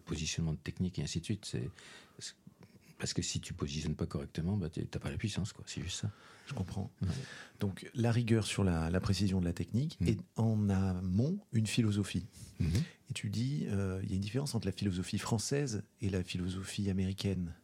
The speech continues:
Speaker 2: Euh,
Speaker 1: Je le ressens comme ça.
Speaker 2: tu le ressens comme ça. Est-ce
Speaker 1: Ouais.
Speaker 2: que tu peux, euh, développer un petit peu cette
Speaker 1: Ouais, j'ai le
Speaker 2: philosophie ?
Speaker 1: sentiment que quand on parle de philosophie en France, euh, la philosophie française décortique beaucoup les choses, à l'infini, je dirais,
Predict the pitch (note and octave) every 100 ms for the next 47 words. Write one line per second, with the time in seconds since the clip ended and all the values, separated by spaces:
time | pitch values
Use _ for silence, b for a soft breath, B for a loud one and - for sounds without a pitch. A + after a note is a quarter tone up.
0 | B B B - F2+ F2 F2 E2+ F#2+ -
1 | G2+ F#2 F#2+ - D2 A2 G#2 F#2+ G#2 F#2+
2 | F#2+ F2+ B2+ - - G#2+ G2 F2+ F#2+ -
3 | - - F#2 F#2 - F2+ G2 G2+ F#2 G2+
4 | - F#2+ F2 F2+ D3+ G2 F2+ F#2+ - G#2+
5 | B2+ B2+ F2+ - F#2+ F#2+ F2+ F#2+ F2+ -
6 | E2+ E2 F2+ - F2+ - B2 E3 - -
7 | D#2 D2 C#2+ C#2+ C2+ - E2 D#2+ E2+ -
8 | F2+ - E2+ - B2 C#3+ F2+ F2+ - -
9 | A2 F#2 F2 F#2+ D#2 - - F#2 G#2+ F#2
10 | D2+ D2+ - F2+ F#2+ - F2 F#2+ F#2+ D#2+
11 | D2 G2+ C#3